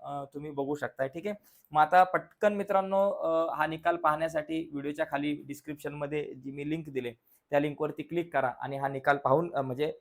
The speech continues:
अ, क्लिक करा आणि त्या वेबसाईट ज्या आहेत त्या तुम्ही नंतर बघू शकताय. तर आजच्या या चर्चेमध्ये इथेच थांबूयात. नक्कीच व्हिडिओ तुम्हाला आवडले असेल, व्हिडिओ आवडले असेल तर व्हिडिओला लाईक करा.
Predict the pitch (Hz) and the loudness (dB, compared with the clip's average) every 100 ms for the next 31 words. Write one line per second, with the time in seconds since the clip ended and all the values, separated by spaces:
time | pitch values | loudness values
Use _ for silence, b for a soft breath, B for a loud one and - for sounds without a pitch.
0 | _ - 131 - 170 170 135 135 - - | _ -8 -6 -2 0 4 2 2 -4 -8
1 | 135 135 143 135 131 151 147 135 131 143 | 2 6 6 6 4 2 2 -2 -2 -2
2 | 160 - 127 147 147 123 147 180 _ _ | -2 -6 -12 -10 -10 -4 -4 -4 _ _
3 | - 135 135 135 107 113 117 147 143 190 | 0 2 2 -2 -6 -4 2 2 2 2
4 | 202 196 196 160 190 180 175 151 160 165 | 4 4 4 0 0 -2 -2 0 -2 -2
5 | 165 160 160 165 139 - 175 160 151 156 | -4 0 -2 -2 -12 -10 -8 -8 -4 -4
6 | 160 156 147 135 156 156 147 151 - _ | -4 -2 0 0 2 0 0 -6 -10 _
7 | _ _ 147 151 185 202 190 185 175 175 | _ _ 0 4 8 10 10 6 6 2
8 | 175 170 143 143 147 127 127 135 139 | -2 -2 2 2 2 2 2 2 2